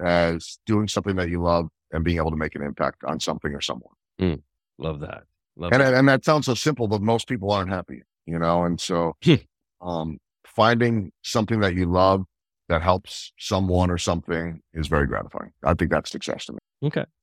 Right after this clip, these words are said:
Speaker 2: Who is investing in you right now?
Speaker 1: You are at the moment, I think. But no, I
Speaker 2: <laughs> Well, thank
Speaker 1: no,
Speaker 2: you. I appreciate
Speaker 1: li-, no,
Speaker 2: that.
Speaker 1: but li-, every co-, every connection we have, I mean, anybody that is willing to sit down and, and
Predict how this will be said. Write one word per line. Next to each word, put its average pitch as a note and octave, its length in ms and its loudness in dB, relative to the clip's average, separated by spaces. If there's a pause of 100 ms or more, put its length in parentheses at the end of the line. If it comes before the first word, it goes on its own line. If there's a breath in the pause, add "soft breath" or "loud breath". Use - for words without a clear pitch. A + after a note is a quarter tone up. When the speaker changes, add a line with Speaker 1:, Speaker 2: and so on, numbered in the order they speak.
(220)
Speaker 2:
Who A#3 220 8
is G3 140 8
investing C#3 640 6
in A2+ 160 4
you G#2 340 -2 (140)
right - 180 -8
now? B1 260 -12 (320)
Speaker 1:
You C#3+ 280 8
are G2 240 8
at F#2 80 2
the G2+ 80 -2
moment, F2+ 400 2
I D#2+ 80 -4
think. C3+ 400 -2
But B2 220 2
no, C#3 220 2
I C3+ 180 4 (100)
Speaker 2:
<laughs> - 100 -20
Well, E3+ 300 8
thank D#3+ 220 8
Speaker 1:
no, D#4+ 80 4
Speaker 2:
you. A2+ 260 0
I A#2+ 80 -2
appreciate A2+ 440 0
Speaker 1:
li-, A2+ 40 -10
no, C#4 140 2
Speaker 2:
that. B3+ 80 0
Speaker 1:
but G3 100 -4
li-, A3+ 160 -6 (220)
every G#3 260 -2
co-, F3 300 -2
every E3 300 0 (200)
connection G#2 420 0
we F2 140 2
have, C#2+ 280 2 (440)
I G#2+ 40 0
mean, C3+ 120 6
anybody E3 400 6
that D3+ 180 6
is B2+ 140 0
willing C#3+ 240 2
to C3 80 -2
sit C#3 220 -4
down C3 340 0
and, B2 320 -4
and A#2+ 420 0